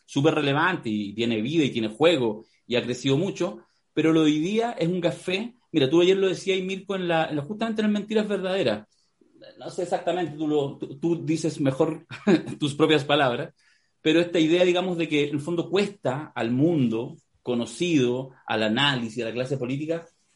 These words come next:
les cuesta pensar en lo, en lo no pensable. Por eso es que hay que terminar naturalmente, evidentemente, el itinerario institucional y entregar la banda el once de marzo próximo.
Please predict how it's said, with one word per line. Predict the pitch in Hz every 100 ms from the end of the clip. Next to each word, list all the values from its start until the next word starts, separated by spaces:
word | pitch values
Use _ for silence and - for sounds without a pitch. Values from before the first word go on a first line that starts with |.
| _ -
les | 147 147
cuesta | 190 208 208 214
pensar | 160 143 196 202
en | 202 170
lo, | 175 170 165
en | 147
lo | 160
no | 175
pensable. | 185 160 175 139 104 98 95
Por | 127
eso | 147 175
es |
que | 175 151 156 - _ _ _ _ -
hay | 131
que | 135 139
terminar | 113 110 113 117 117 - _ -
naturalmente, | 139 139 131 117 113 107 131 135 131 127 -
evidentemente, | 160 123 120 123 127 117 127 139 139
el | 120
itinerario | 113 117 117 120 123
institucional | 113 110 110 120 120 131 127 - -
y | 117
entregar | 110 110 123 120
la | 117
banda | 117 120 120 117
el |
once | 113 117 120 120
de | 113 117 117
marzo | 107 110 - 110
próximo. | 214 - 104 92